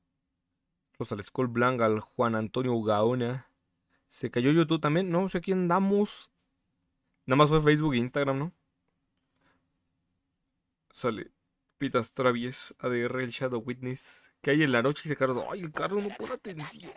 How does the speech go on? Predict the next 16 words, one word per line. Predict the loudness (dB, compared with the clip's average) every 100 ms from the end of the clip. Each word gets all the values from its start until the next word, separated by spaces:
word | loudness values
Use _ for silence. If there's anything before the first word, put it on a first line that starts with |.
| -18 -14
No | -14 -12 -12 -14
mames. | -14 -16 -8
Ah, | -4
no |
es | -4
cierto | -4 -4
este. | -4 -8 -10 -12 _ _ _ -2
<laughs> | 2 2 2 -4 -6 _ _ -20 -20 -20 -20 _
A | 4 6 8
lo | 8 6
mejor | 4 0 2 2 2 -6 _
Bloodborne. | 2 6 6 4 0 0 0 -4 -16 _ _ _ _ _ _ _ _ _
Y | 0 2
mañana | 2 2 2 2
Final | 2 2 2 2 0
Fantasy. | 0 2 2 -2 -14